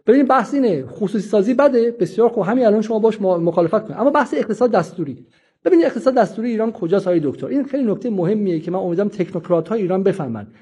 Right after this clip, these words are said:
الان در تمام کشورها به کاتینگ اج تکنولوژی خیلی دستوری کمک می‌کنن، سوبسید می‌دن. آقا مهمترین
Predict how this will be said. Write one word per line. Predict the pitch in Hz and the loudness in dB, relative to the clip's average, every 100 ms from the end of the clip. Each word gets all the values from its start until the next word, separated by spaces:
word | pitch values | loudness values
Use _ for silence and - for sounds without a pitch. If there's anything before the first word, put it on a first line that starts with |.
| _ _ | _ _
الان | 226 226 240 247 | -2 0 0 -2
در | 208 190 180 180 - | 0 -2 -2 -8 -14
تمام | 220 214 254 269 | -8 -2 -2 -2
کشورها | 196 - 175 156 185 180 | -4 -4 -6 -2 -2 -2
به | 180 185 | -2 -6
کاتینگ | - - 196 208 196 - | -6 -6 -4 -2 -2 -2
اج | 180 170 | -4 -2
تکنولوژی | 202 196 202 196 190 247 254 254 - - _ _ | -6 -6 -4 -4 -2 -4 -4 -6 -10 -20 _ _
خیلی | 311 254 | -6 0
دستوری | 220 - - 226 262 | 0 0 -8 -6 -4
کمک | 233 247 - | 0 0 0
می‌کنن، | 170 165 165 | -6 -6 -6
سوبسید | 156 254 - 220 | -4 -6 -4 -4
می‌دن. | 165 143 127 - _ _ - | -4 -6 -10 -14 _ _ -2
آقا | 269 202 - 190 | 0 0 -4 -4
مهمترین | 220 226 214 226 220 202 | -2 -2 -4 -2 -2 -4